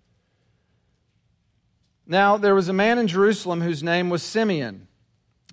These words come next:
and this man was righteous and devout,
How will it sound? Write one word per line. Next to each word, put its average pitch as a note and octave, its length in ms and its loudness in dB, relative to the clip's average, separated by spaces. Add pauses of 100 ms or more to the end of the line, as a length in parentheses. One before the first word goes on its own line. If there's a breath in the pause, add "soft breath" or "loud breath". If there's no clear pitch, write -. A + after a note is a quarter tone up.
and D3+ 180 -6
this E3 160 -6
man F3 380 -2
was D#3+ 340 2
righteous E3 680 -2
and D3 280 -8
devout, C#3+ 560 -2